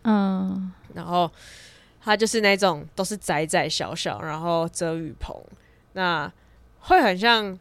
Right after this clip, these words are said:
Speaker 2: 一瞬间很像回去那个中南部的地方。
Speaker 1: 嗯哼。
Speaker 2: 然后就会很好奇说，啊，那附近的人都在干嘛？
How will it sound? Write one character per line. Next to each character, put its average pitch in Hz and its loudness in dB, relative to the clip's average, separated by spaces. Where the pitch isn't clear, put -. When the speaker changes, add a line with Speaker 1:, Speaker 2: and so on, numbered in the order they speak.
Speaker 2:
一 - -6
瞬 233 0
间 202 2
很 185 -2
像 185 -2
回 156 -6
去 165 -6
那 190 -6
个 113 -10
中 180 -6
南 160 -12
部 170 -8
的 139 -14
地 - -16
方。 - -18
Speaker 1:
嗯 196 0
哼。 208 4
Speaker 2:
然 196 4
后 196 2
就 226 2
会 247 6
很 185 -2
好 220 6
奇 175 -4
说， 180 -2
啊， - -6
那 226 2
附 214 -6
近 190 -8
的 156 -6
人 135 -12
都 156 -8
在 156 -6
干 - -8
嘛？ - -18